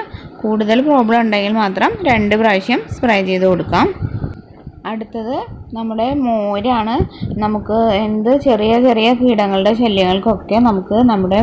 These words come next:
വീട്ടിൽ തന്നെയുള്ള ഈ മോര് ഒന്ന്, ഏഹ്, കുറച്ച് വെള്ളവും കൂടെ മിക്സ് ചെയ്തിട്ട് അതിരാവിലെ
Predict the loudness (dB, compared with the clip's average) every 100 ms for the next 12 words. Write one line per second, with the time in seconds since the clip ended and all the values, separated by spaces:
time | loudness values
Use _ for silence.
0 | 4 2 0 2 2 2 2 2 4 4
1 | 4 4 4 4 2 -2 -12 -14 -6 -2
2 | 0 2 4 4 2 2 2 2 2 0
3 | 0 0 2 2 2 2 2 2 2 0
4 | -4 -2 2 2 0 0 0 0 -4 -6
5 | -2 2 2 4 4 2 2